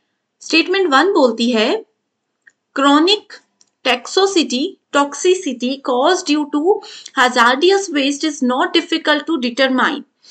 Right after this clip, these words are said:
ओके, खतरनाक कचरे के कारण होने वाली दीर्घकालिक विषाक्तता का निर्धारण करना मुश्किल नहीं है। तो इसका निर्धारण करना बहुत मुश्किल होता है।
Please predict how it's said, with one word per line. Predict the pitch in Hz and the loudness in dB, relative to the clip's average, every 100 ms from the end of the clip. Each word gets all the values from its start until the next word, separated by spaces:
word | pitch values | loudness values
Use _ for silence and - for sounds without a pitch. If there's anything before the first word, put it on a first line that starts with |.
| - - | -10 -6
ओके, | - 240 | -2 -2
खतरनाक | - 269 302 302 339 392 349 | -2 -2 2 2 2 0 0
कचरे | 302 285 302 | -2 -2 -2
के | 302 330 | -2 -2
कारण | 320 262 214 220 285 | 2 2 2 0 0
होने | 262 240 254 339 | 2 2 4 4
वाली | 302 240 254 320 | 2 2 0 -2
दीर्घकालिक | 254 339 370 359 - 214 214 302 - _ - - - | 0 0 0 0 0 0 0 -2 -4 _ -20 -16 -8
विषाक्तता | 226 254 311 302 359 330 294 311 381 | -4 -2 2 2 2 -2 2 4 2
का | 392 320 254 226 311 - _ _ _ - | 0 2 4 4 2 -2 _ _ _ -2
निर्धारण | 254 277 247 262 269 320 415 - _ _ - | 0 0 0 2 4 2 -2 -8 _ _ -2
करना | 240 214 254 440 | 0 2 0 2
मुश्किल | 240 220 - 302 381 | 2 0 0 2 4
नहीं | 247 190 247 370 381 | 2 2 2 4 4
है। | 339 233 - - - - | 4 2 -2 -12 -20 -4
तो | 277 262 | 0 2
इसका | 285 311 - 370 | 2 0 2 4
निर्धारण | 392 359 277 285 240 254 311 | 4 2 0 4 4 4 2
करना | 311 262 240 262 | 2 0 2 2
बहुत | 339 294 262 254 359 349 | 2 0 0 2 2 2
मुश्किल | 339 - 359 | -2 0 2
होता | 339 311 320 | 2 2 4
है। | 330 247 139 | 4 2 0